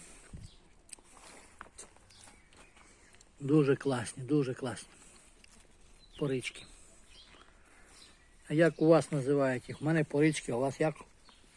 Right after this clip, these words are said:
Не знаєте? Скажете. А ось ця квіточка називається Північне сяйво. О, яка вона гарненька.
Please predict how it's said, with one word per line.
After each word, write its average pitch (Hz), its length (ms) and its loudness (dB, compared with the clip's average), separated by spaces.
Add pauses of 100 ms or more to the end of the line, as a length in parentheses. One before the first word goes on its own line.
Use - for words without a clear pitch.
(1300)
Не 123 100 -6
знаєте? 147 400 0 (320)
Скажете. 123 600 -8 (2500)
А 139 200 -6
ось 131 160 -6
ця 190 120 6
квіточка 147 540 -2
називається 127 640 -6 (520)
Північне 147 580 -6
сяйво. 117 440 -12 (1800)
О, 139 320 -10
яка 131 260 -12
вона 123 180 -12
гарненька. 120 580 -14